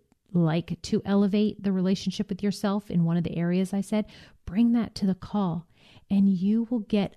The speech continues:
immediate relief and leave that call with having the help and getting an idea of what life coaching can do for you.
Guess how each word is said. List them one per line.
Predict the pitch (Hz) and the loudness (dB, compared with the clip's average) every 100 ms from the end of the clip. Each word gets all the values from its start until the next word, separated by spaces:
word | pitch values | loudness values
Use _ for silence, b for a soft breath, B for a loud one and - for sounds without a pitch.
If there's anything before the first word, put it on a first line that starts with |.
| - | 2
immediate | 180 180 180 185 185 208 226 - | 4 6 4 4 4 2 0 -2
relief | 180 180 156 165 151 - - | 0 0 0 -2 -4 -10 0
and | 170 170 | 2 4
leave | 165 180 | 2 0
that | 196 190 - | -2 -6 -6
call | - 156 180 233 _ _ _ _ _ _ _ _ _ _ - | -6 -2 -2 -4 _ _ _ _ _ _ _ _ _ _ -2
with | 190 185 | 0 0
having | - 180 190 202 | 0 2 4 4
the | |
help | 185 170 190 - | 4 0 -2 0
and | 196 | 2
getting | 180 180 180 | 2 4 4
an | 175 | 4
idea | 170 170 160 170 185 B B B B | 2 0 0 2 0 B B B B
of | 170 160 | -2 -2
what | 151 160 - b b | 0 0 -2 b b
life | 175 165 165 175 | 2 4 4 0
coaching | - 180 165 - 170 | -4 -4 -2 0 0
can | 170 175 165 | 0 2 2
do | 160 160 165 - - | 2 0 0 -4 -12
for | - 156 | -8 -4
you. | 151 147 147 - | -2 -2 -4 -6